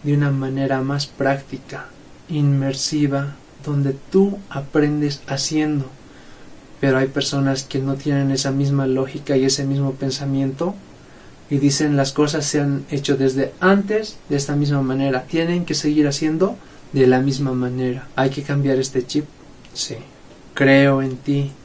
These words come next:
y de que puedes ser esa persona que va a encontrar lo que lo apasiona, que en este tiempo que tenemos de aislamiento vas a poder pensar, interiorizarte y decir, "¿Qué es lo que me motiva?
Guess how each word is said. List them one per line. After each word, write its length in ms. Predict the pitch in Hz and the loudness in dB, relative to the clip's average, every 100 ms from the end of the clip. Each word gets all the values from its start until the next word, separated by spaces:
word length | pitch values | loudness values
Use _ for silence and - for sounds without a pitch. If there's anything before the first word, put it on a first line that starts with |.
| - | -6
y 60 | 143 | -2
de 120 | 131 | -2
que 140 | 127 135 | -2 -4
puedes 340 | 139 139 139 | 0 0 0
ser 220 | - 143 | 0 0
esa 220 | 139 143 | 0 -2
persona 640 | 139 143 - 139 139 165 - | -6 -6 -4 -2 0 -2 -6
que 140 | - 131 | -4 0
va 80 | |
a 40 | 135 | 0
encontrar 480 | 143 147 143 151 143 | 0 -2 -2 0 0
lo 140 | 139 | 0
que 120 | 143 | 0
lo 80 | 127 | -2
apasiona, 640 | 127 131 - 143 131 127 - | -2 -6 -4 -2 -2 -4 -2
que 160 | 139 | 0
en 160 | 139 143 | 2 2
este 240 | 147 151 | 0 -2
tiempo 480 | 151 156 156 147 143 | -4 0 0 0 -4
que 80 | 139 | -4
tenemos 720 | 147 139 143 147 135 - 127 | -2 0 2 2 0 -4 -4
de 80 | 131 | -2
aislamiento 840 | 131 135 131 139 147 147 180 190 139 | 0 0 0 2 0 0 0 -2 2
vas 240 | 139 139 | 2 2
a 120 | 143 | -2
poder 300 | 147 139 139 | 0 2 0
pensar, 520 | 147 131 - 143 147 - | 0 -4 -2 -2 -2 -2
interiorizarte 1400 | 143 139 139 147 156 151 139 - 147 147 - 165 170 - - - | -2 0 0 0 0 -4 -6 -4 -4 -4 -6 -8 -8 -14 -20 -8
y 60 | 143 | -4
decir, 480 | 139 127 151 147 143 | -4 -4 -6 -8 -8
"¿Qué 400 | - 156 160 165 | -10 -6 -4 -4
es 80 | 156 | -4
lo 220 | 147 143 | -2 -2
que 100 | - | -4
me 180 | 139 135 | -4 -4
motiva? 600 | 131 131 - 143 139 | -6 -10 -4 -4 -2